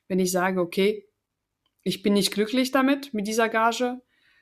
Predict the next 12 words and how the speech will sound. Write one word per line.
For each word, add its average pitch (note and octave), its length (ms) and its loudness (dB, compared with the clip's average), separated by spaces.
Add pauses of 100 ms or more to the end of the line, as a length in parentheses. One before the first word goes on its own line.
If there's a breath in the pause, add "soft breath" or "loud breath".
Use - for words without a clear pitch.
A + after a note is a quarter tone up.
(160)
Äh, F#3 320 2
wenn G#3 220 2
ich A3 260 -4
mit G3 140 0
der F#3+ 100 4
Gage F#3+ 300 4
nicht C4 240 4
glücklich A#3 420 2
bin, G#3+ 220 2
dann F#3+ 160 2
bedeutet's F#3+ 640 0
auch, G#3 440 6